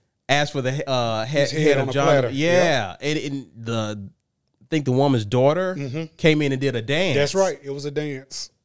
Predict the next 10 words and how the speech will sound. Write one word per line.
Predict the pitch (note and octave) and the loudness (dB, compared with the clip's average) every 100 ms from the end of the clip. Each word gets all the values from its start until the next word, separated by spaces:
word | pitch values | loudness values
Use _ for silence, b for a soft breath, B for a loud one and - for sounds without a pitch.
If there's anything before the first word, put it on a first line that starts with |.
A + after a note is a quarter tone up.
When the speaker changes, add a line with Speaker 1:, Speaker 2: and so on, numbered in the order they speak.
| _ _ _ - | _ _ _ -2
Speaker 1:
And | D3+ D3+ C#3+ C#3 C3+ B2+ A2+ A2 _ _ - | 0 2 2 2 2 0 -2 -10 _ _ -6
Caesar | - A3+ A3+ | 4 4 6
Speaker 2:
Yeah, | F3+ | 4
Speaker 1:
was | D#3+ | 2
Speaker 2:
no. | |
Speaker 1:
like, | D#3 C#3+ C3 - | 2 2 -2 -4
"I | C#3+ | -4
will | C3+ B2 | -2 -4
give | G#2+ A2+ G2+ | -4 -6 -8
you | G2+ G2 F#2 | -8 -6 -8